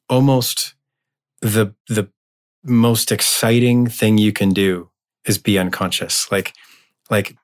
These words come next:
be, like, being, like, a, on a massage table or something, just getting, like, the best massage, or, you know, at a concert, getting, like, nailed and dancing, like, whatever it is. Um,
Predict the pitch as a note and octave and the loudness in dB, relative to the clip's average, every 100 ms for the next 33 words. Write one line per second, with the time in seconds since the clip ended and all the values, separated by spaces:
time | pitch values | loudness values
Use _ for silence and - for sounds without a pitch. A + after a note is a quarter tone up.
0 | _ _ _ B2+ A#2+ A2+ G#2+ A#2+ C3+ A#2+ | _ _ _ 0 2 0 0 2 4 2
1 | A#2+ A2 A2 G2+ F#2+ - _ _ _ A#2 | 2 0 0 0 -2 -8 _ _ _ 0
2 | A2+ G#2 - G#2 G2+ G2+ - A2 F#2+ F#2 | 2 2 0 0 0 0 0 0 2 2
3 | F#2 - F#2+ F#2+ F#2+ F#2+ G2+ - G2+ G2+ | 0 0 -2 -4 -6 -4 -4 0 0 0
4 | G2 F2+ - E2+ - _ B2 G2+ - G#2+ | -2 -6 -12 -16 -16 _ -2 0 0 0
5 | F#2+ - G2 F#2 F2+ E2+ G2+ G2 F#2 - | 2 0 0 0 -2 -4 -2 -2 -2 -6
6 | - - - _ A#2 G#2 G2+ G#2 G2+ - | -20 -20 -20 _ -2 0 2 0 0 -2
7 | G#2+ G#2 - G2 F#2+ - G2 G2 F#2+ F#2 | 0 0 0 -2 -2 -2 -2 -2 -4 -4
8 | G2+ G2+ G#2 G#2 G2+ G2 F#2+ F#2+ G2+ G2 | -4 0 2 2 0 0 0 0 0 0
9 | - G2 F#2 - - _ _ - _ G#2 | 0 -2 -2 -8 -20 _ _ -20 _ -6
10 | F#2 - - G#2+ G#2 A2 A#2 A#2 A#2 A2+ | -6 -10 -4 -2 0 0 2 2 0 0
11 | G#2+ G#2 G#2 F#2+ F2+ F2+ - - _ _ | 0 2 2 2 -2 -6 -8 -10 _ _
12 | _ _ - G#2 G2 F#2+ F2+ F2+ | _ _ -4 0 0 0 -4 -10